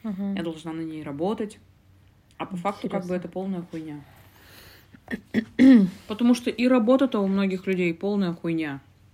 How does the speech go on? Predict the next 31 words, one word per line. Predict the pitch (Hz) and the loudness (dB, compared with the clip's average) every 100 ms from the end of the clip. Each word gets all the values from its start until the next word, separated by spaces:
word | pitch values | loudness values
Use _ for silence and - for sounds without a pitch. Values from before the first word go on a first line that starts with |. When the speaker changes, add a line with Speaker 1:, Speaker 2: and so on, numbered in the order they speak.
| _ _ _ - | _ _ _ -8
Speaker 2:
в | 165 | -6
России. | 170 - 165 143 143 _ _ _ _ _ - - - _ _ _ - - _ _ - | -6 -6 -6 -6 -12 _ _ _ _ _ -20 -20 -20 _ _ _ -20 -20 _ _ -8
Ну, | 196 | -6
Speaker 1:
Чё | 196 | 0
Speaker 2:
человек | 233 247 240 | 6 6 6
Speaker 1:
это | 202 | 2
вдруг-то? | 180 190 - 185 - _ _ _ _ _ - | -2 -4 -6 -14 -14 _ _ _ _ _ -4
Speaker 2:
Ну, | 208 | -2
потому | 269 302 294 | 2 2 2
что, | - 151 | 0 -8
ну, | 202 | -6
как | 214 294 | -2 -2
ты | 311 | -2
относишься | 285 233 - - - | -4 -6 -8 -12 -12
к | - | -8
тому, | 190 208 | -4 0
например, | 262 247 185 185 | 0 0 -4 -8
что | 175 190 | -8 -8
у | 175 | -8
тебя | 185 | -8
сотрудники | 180 180 202 233 220 190 | -10 -10 -8 -8 -8 -8
могут | 185 185 | -8 -8
приходить | 185 180 196 233 - | -10 -12 -10 -14 -12
и | 185 | -8
ненавидеть | 185 180 175 190 180 | -4 -4 -6 -6 -10
место, | 175 175 170 | -10 -12 -14
которое | - 165 165 | -18 -14 -12
они | 160 160 151 - - - - | -10 -10 -10 -12 -14 -12 2
Speaker 1:
Да, | 196 240 277 320 311 | 10 12 10 8 2
это | 208 240 | -2 0
странно. | - - 208 214 196 | 0 4 4 4 -2